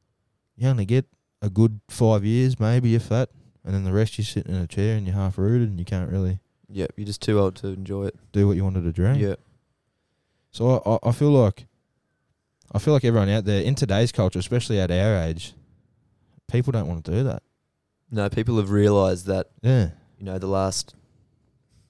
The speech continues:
Speaker 2: hundred years, more maybe,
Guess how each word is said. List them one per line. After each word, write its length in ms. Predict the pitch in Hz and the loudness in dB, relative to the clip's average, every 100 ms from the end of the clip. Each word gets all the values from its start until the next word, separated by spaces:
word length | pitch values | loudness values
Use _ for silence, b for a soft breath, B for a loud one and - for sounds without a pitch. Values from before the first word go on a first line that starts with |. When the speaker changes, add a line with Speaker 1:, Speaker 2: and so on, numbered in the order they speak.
| _ | _
Speaker 2:
hundred 360 | 101 98 95 92 | -10 -8 -6 -4
years, 440 | 95 95 90 - _ _ _ _ _ _ _ _ _ | -2 -2 -4 -10 _ _ _ _ _ _ _ _ _
more 260 | 101 95 92 | -6 -4 -2
maybe, 360 | 95 92 95 | -4 -4 -6